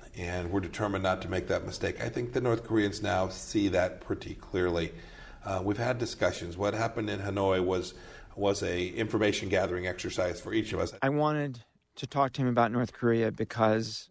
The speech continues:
Speaker 2: it is the most imminent strategic threat to the United States. The threat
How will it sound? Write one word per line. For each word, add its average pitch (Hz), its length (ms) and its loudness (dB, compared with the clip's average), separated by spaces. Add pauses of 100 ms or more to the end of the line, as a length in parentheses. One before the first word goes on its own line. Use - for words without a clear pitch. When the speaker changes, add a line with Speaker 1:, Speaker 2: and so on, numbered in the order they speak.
Speaker 2:
it 131 180 6
is 120 240 4
the 113 100 0
most 110 360 0
imminent 107 520 -2 (280)
strategic 107 680 0
threat 104 240 2
to 104 80 -12
the 98 60 -14
United - 320 -6
States. - 440 -8 (220)
The 120 140 4
threat 135 340 2